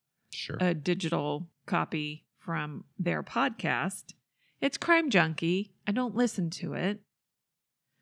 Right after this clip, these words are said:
Speaker 1: <laughs>
Speaker 2: but I know of it. And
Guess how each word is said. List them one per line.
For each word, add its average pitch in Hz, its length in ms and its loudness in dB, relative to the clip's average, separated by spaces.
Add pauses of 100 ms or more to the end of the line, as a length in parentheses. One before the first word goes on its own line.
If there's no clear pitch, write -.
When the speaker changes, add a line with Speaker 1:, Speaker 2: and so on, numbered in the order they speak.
Speaker 1:
<laughs> - 440 10
Speaker 2:
but 190 120 8
I 190 120 10
know 208 300 12
of 147 180 6
it. 160 300 4 (1040)
And 180 560 10